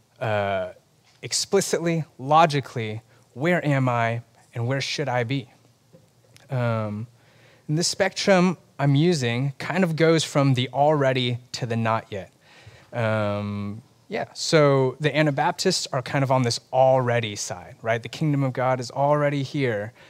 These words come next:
Um, they stress that side of the, the equation. Christian realists are really stressing the not yet,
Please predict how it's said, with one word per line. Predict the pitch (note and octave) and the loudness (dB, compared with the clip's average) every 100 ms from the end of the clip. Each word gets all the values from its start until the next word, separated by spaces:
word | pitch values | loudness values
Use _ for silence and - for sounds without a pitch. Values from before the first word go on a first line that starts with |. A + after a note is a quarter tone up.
| - - | -20 -8
Um, | A#2 | -4
they | A#2 | -2
stress | - - - C4 - | -2 -2 0 0 -2
that | - C#3 C3 | -2 -2 -2
side | B2 A2+ | -2 -2
of | G#2 | 0
the, | G#2 G#2 A2+ | -2 -2 -4
the | A2 | -6
equation. | G#2 A#2 G#2 - A2+ | -4 -6 -6 -10 -14
Christian | - C#3+ - C3 | -8 -6 -4 0
realists | D#3+ E3 D#3 - - - - - - | 2 2 0 -4 -12 -16 -20 -12 -6
are | G#2+ | -2
really | C3 C#3+ | 0 0
stressing | C3 - B2 - A#2+ | 0 -2 -2 0 0
the | |
not | A2+ A2+ A#2 A#2 | 0 2 2 0
yet, | A#2 G#2 G2 | -2 -4 -4